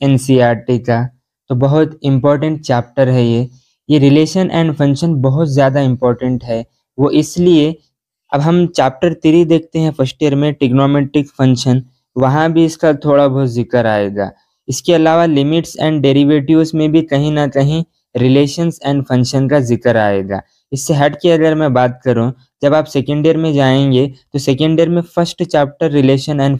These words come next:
function ही है। और कैलकुलस जो सेकेंड ईयर में आपको पढ़ना है, जिसमें फाइव चैप्टर है टोटल, अ, चैप्टर फ़ाइव है कंटिन्यूटी, चैप्टर सिक्स है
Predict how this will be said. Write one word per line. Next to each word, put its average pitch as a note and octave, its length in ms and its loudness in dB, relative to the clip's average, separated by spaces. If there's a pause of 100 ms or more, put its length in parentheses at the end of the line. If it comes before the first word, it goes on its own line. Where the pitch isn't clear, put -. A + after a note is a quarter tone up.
function A#2+ 380 0
ही B2 240 2
है। A2 240 -6 (680)
और D#3 160 0
कैलकुलस D#3+ 800 0 (440)
जो C3 60 -2
सेकेंड C#3+ 420 0
ईयर D#3+ 80 2
में D#3 140 0
आपको C#3+ 260 -2
पढ़ना C3 340 0
है, B2+ 160 2
जिसमें B2 280 -2
फाइव B2+ 280 0
चैप्टर B2+ 420 -2
है B2+ 140 0
टोटल, A2+ 480 -2 (340)
अ, B2 200 2 (300)
चैप्टर B2+ 460 0
फ़ाइव C3+ 320 0
है C3 80 2
कंटिन्यूटी, B2 800 0
चैप्टर A#2 400 -4
सिक्स - 360 -8
है A#2 220 2